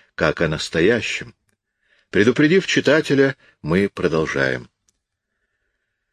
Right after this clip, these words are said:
Жан Вальжан мгновенно ушел с бульвара и углубился в лабиринт улиц, как можно чаще меняя направление и нередко возвращаясь, чтобы удостовериться, что за ним не следят.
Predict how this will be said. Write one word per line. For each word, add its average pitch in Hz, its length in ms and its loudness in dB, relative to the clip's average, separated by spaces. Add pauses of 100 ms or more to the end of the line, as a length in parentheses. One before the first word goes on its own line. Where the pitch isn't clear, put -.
(460)
Жан 110 260 2
Вальжан 113 460 4
мгновенно 104 500 2
ушел 107 320 4
с 82 60 -8
бульвара 92 560 2
и - 160 -2
углубился 90 680 0
в 95 40 -2
лабиринт 87 540 0
улиц, 120 580 -2 (380)
как - 220 0
можно 101 300 4
чаще 110 560 0
меняя 92 400 2
направление 101 800 2 (360)
и 92 120 0
нередко 104 460 2
возвращаясь, 110 840 2
чтобы 95 360 0
удостовериться, 90 1000 0 (280)
что - 260 0
за 78 180 2
ним 82 220 -2
не 78 100 -4
следят. 73 720 -6